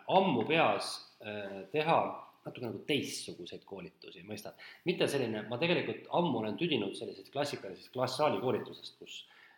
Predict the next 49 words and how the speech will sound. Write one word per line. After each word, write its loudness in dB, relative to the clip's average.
tuleb -8
äriettevõte, 2
meil -6
on -8
mingi -10
teema, 6
juhtimine, 0
meeskonnatöö, 0
ma -4
ei -8
tea, -12
mis -16
iganes, 2
siis -10
me -4
istume -4
seal -6
klassiruumis -6
ja -14
siis -18
teeme -4
neid -4
samu -4
asju, 0
nagu -2
on -6
tehtud, -2
et -14
ma -6
väga 8
tahaks, 0
öö, -2
nagu, -2
mul 2
on 6
mõned 4
mõtted 2
ja -4
ma 2
olen 2
ka -4
rakendanud 2
mõningaid -6
koolitusi -2
ja -6
on 0
õnnestunud 0
ka -8
teha 2